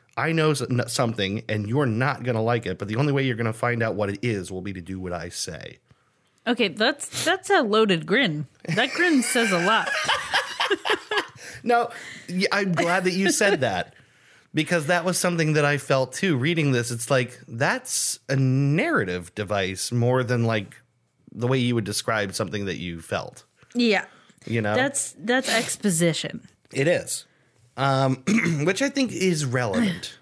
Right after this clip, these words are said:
Speaker 2: <clears throat> And let me just say, I've met a lot of smiling people. I've lot of, <laughs> met a lot of grinners.
Speaker 1: Yeah.
Speaker 2: None of them grin with that much exposition. <laughs>
Speaker 1: It's, I've never seen someone expose their entire intent with a grin.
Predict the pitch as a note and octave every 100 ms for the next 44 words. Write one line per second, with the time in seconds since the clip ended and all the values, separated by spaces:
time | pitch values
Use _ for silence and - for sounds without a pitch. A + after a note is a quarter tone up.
0 | _ _ A3 A#3 B3 B3+ B3 G#3+ - -
1 | C#3+ F3+ - _ _ _ _ - C#4 G4
2 | G4+ G4+ F4+ D#4+ D#4 C#4+ B3+ - - -
3 | D4+ D4 C#4+ C4 B3 A#3+ F4 - - -
4 | G#3 A#3 A#3 A#3+ A3+ A3+ A3+ A3+ A#3 A#3
5 | A#3+ B3 F4 G4 - - - A#2 A#2+ A#2
6 | - - A#3+ B3+ D#4 F#4+ F#4+ E4+ E4 D4+
7 | D4+ F#4 A#3 F#3 F#3+ B3 A3+ A#3+ A3+ A#3+
8 | A#3+ - G3 F4+ G4+ - - F#4 B4 B4+
9 | B4+ - B4+ - - - - - - -
10 | - - - - - - - - - _
11 | _ - - _ - - - - - D#4+
12 | C#4+ - A3 A3+ G3 C#4+ E3+ B2+ D#3+ C#3
13 | A#2+ C3 A#2 G#2+ - C3+ A#2+ G#2+ A2+ G#2+
14 | D#3 A#2 G2+ G2 - G2 F2 G2 F2+ F#2
15 | G2 D2